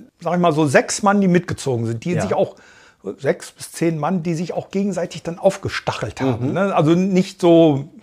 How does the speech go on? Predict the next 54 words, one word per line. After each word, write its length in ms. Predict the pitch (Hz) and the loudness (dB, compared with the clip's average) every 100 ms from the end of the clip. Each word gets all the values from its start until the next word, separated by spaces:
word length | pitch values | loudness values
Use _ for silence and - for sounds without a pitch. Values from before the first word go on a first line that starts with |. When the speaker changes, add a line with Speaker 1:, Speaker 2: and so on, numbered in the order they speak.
| _ _ _ | _ _ _
Speaker 1:
fies, 400 | - 190 262 294 | 0 8 8 6
aber 280 | - 190 196 | 0 2 4
so, 320 | 190 208 214 - _ | 8 6 6 -4 _
"Mensch, 220 | - 127 - | -12 -10 -4
der 120 | 156 | -6
hat 120 | 190 | -4
ein 80 | 185 | -8
Kilo 220 | - 233 | -6 -6
die 180 | 240 233 | -6 -6
Woche, 300 | 240 277 254 - | -6 -6 -10 -2
muss 100 | 165 | -2
ich 100 | - | 0
auch 120 | 147 | 0
mal 140 | 120 113 | 0 -4
wieder 140 | 120 | -4
ein 80 | 117 | -4
bisschen 280 | 113 - 123 | -4 -6 -4
ranziehen", 560 | 117 110 - 110 95 | -4 -4 -8 -8 -10
ne? 160 | 98 160 _ _ _ - - - | -10 -12 _ _ _ -20 -20 -4
Speaker 2:
Und 60 | 127 | -2
es 80 | 117 | 2
gab 180 | 127 | 2
ja, 60 | 160 | 2
glaub 140 | 139 | 0
ich, 100 | 135 | 0
auch 160 | - 120 120 - | -4 -6 -8 -6
eine 200 | 117 107 | -6 -4
digitale 680 | 120 123 107 92 98 95 - 98 | -4 -6 -4 -2 -2 -4 -8 -14
Gruppe, 460 | - 101 - 240 - | -10 -8 -6 -8 -8
richtig? 260 | 104 - 151 | -12 -2 -2
Speaker 1:
Ja, 60 | |
Speaker 2:
Das 120 | 135 | -2
ist 60 | 151 | 0
Speaker 1:
ja. 100 | 147 | 0
Speaker 2:
digital. 480 | 104 101 110 135 165 - | 0 -4 -2 -2 -4 -8
Speaker 1:
Mhm. 160 | 143 170 | -6 -4
Speaker 2:
Also 180 | 110 139 | -4 -2
immer 260 | 175 165 | 2 2
permanent 560 | 147 - 135 131 120 127 | 2 -2 -2 0 0 -4
quasi, 520 | - 110 120 117 - - | -6 -6 -6 -6 -10 -14
wenn 300 | 95 101 131 | -12 -8 -8
ihr 160 | 113 | -8
wollt, 300 | 90 87 82 | -6 -6 -6
in 100 | 87 101 | -10 -8
Kontakt 360 | 104 143 147 | 0 0 0
Speaker 1:
Ja. 40 | - | -4
Speaker 2:
seid. 300 | 127 127 113 | -2 -2 -4
Das 80 | |
ist 100 | 107 | -10
ja 100 | - | -10
auch 120 | - 104 | -10 -12
schon 140 | 107 | -8
mal, 100 | 98 | -4
Speaker 1:
Ja. 120 | 123 | -4